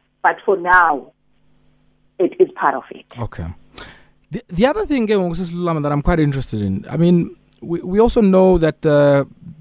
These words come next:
Speaker 2: lawmakers in Scopa have had oversight visits, um, in the last eighteen months or so, I think about two or so, um, where they've gone to some of the plants that, uh, have been problematic, including some of the new ones, I mean, Medupi and Kusile. Um,
Speaker 1: Mm-hmm.
Speaker 2: and the reports they'd put out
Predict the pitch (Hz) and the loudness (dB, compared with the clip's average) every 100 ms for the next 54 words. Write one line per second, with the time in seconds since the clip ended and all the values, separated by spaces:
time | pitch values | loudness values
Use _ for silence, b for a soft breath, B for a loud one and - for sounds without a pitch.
0 | - - 165 196 190 170 147 135 127 - | -14 2 6 6 4 2 -2 -2 0 2
1 | 143 131 120 - b b b b b - | 2 0 -4 -10 b b b b b 0
2 | 143 139 127 - - 147 175 - 180 180 | 2 2 -2 -14 -4 0 0 4 4 4
3 | 160 156 123 127 120 110 - - - - | 2 0 0 -4 -4 -6 -8 -8 -10 -10
4 | 123 120 120 131 139 120 120 123 - - | -8 -4 -4 -4 -2 0 0 -2 -4 -12
5 | - - - 127 - 120 113 110 107 98 | -14 -14 -6 -6 -2 0 2 0 -2 -6
6 | - 101 123 101 98 - 113 101 - 107 | -8 -6 -6 -6 -2 -2 -2 -6 -10 -12
7 | - b b b b b b - 123 120 | -14 b b b b b b -6 -2 0
8 | 113 113 117 127 120 - 135 156 151 135 | 0 0 0 0 0 4 4 4 0 -2
9 | 139 131 113 107 127 120 117 113 - 110 | 0 0 -2 -2 0 2 2 0 -2 -4
10 | - - 107 104 113 104 - 107 107 107 | -4 -2 -2 0 0 0 -2 0 -2 -2
11 | 110 110 127 156 131 131 110 127 147 98 | -4 -2 0 0 0 -2 -2 0 0 -2
12 | - 98 104 104 104 117 107 101 101 107 | -10 -10 -10 -10 -8 -2 0 -2 -8 -10
13 | - 110 123 - - - - - 190 123 | -10 -12 -14 -20 -20 -20 -20 -16 -8 -6
14 | 123 160 175 185 - 381 - 208 - 202 | -6 -2 0 2 2 0 -4 -8 -4 -2
15 | 170 92 | -4 -6